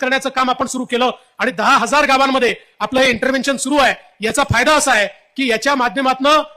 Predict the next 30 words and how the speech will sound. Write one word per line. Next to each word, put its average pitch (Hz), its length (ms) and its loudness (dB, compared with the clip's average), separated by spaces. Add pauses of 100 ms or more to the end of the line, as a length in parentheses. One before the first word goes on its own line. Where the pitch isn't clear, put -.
(180)
शेतकऱ्यांची 277 800 -2
मार्केट 226 420 -4
सोबत 277 260 -2
एक 277 80 -4
व्हॅल्यू 233 240 -2
चेन 294 280 0
तयार 285 160 2
करण्याचा 277 300 -2
प्रयत्न 262 260 -2
आपण 269 200 0
करतोय. 247 360 0 (260)
आपल्या 262 280 -2
गावची 240 320 0
सोसायटी 285 480 0 (240)
हाच 294 220 0
आपला 294 200 0
बाजार 262 300 2
बनणार 262 280 2
आहे, 202 120 2 (220)
आपल्या 240 260 -2
गावची 277 300 0
सोसायटी 285 440 0 (240)
हाच 269 180 0
आपला 285 200 0
इंटरमिडिएटरी 294 600 0
बनणार 262 280 2
आहे 208 120 2 (220)
आणि 233 160 -2
त्या 262 120 2
माध्यमातनं 262 580 2